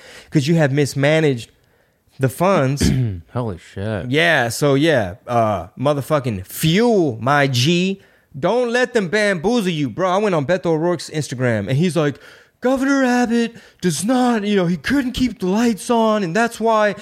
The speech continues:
Speaker 1: babies died, because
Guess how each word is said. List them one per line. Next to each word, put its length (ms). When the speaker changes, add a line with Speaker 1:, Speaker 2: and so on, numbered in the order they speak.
Speaker 1:
babies 520
died, 640
because 460